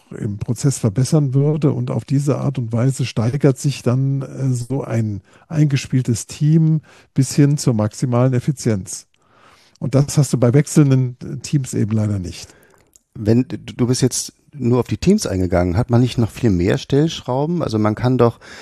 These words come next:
Speaker 2: im ambulanten Operieren, hat man noch viel mehr Möglichkeiten, sein Programm zu gestalten, dass man irgendwie, ähm, nur Materialentfernung, Radiusfraktur rechts einen Tag operiert. Ja, da muss man nicht umbauen, man muss nicht umdenken, man hat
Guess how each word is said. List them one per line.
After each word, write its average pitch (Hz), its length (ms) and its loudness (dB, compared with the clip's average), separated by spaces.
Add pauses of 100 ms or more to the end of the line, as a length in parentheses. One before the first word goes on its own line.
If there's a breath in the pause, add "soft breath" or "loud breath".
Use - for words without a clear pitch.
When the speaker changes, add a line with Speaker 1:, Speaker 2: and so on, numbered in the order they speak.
(200 loud breath)
Speaker 2:
im 107 120 -4
ambulanten 120 440 2
Operieren, 110 580 0 (140)
hat 120 160 -8
man 117 80 0
noch 104 60 -2
viel 156 220 -2
mehr 135 140 6
Möglichkeiten, 117 640 0
sein 101 180 2
Programm 113 360 2
zu - 120 -8
gestalten, 85 520 -8
dass 85 160 -8
man 92 160 -2
irgendwie, 95 360 -4 (580 loud breath)
ähm, 98 760 -2 (240)
nur 120 440 4
Materialentfernung, 113 1300 2
Radiusfraktur 107 1300 0
rechts - 440 0
einen 92 240 -4
Tag 82 260 -4
operiert. 80 560 -10
Ja, 90 100 -2
da 110 100 2
muss 135 200 2
man 123 120 4
nicht 117 140 0
umbauen, 135 640 4
man 113 160 2
muss 120 160 2
nicht - 120 -6
umdenken, 120 800 0
man 107 160 0
hat - 180 -2